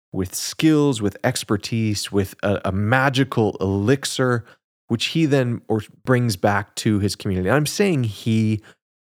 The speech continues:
you know, there, there are certainly instances where you s-, you can see this play out with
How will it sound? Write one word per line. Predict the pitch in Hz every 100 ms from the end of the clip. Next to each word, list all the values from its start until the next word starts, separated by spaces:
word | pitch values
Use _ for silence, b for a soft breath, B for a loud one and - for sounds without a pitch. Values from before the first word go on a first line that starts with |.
| _
you | 123
know, | 120
there, | 107 117 -
there | 120
are |
certainly | 113 - 139 123 107
instances | - 107 - 110 98 107 101 92
where | 101 98
you | 98 98
s-, | 92 - -
you | - 104
can | - 117 110
see | 104 - 110 104
this | 92 95 -
play | _ - - 92
out | - 98 98 - b b _ _ _
with | 95 87 85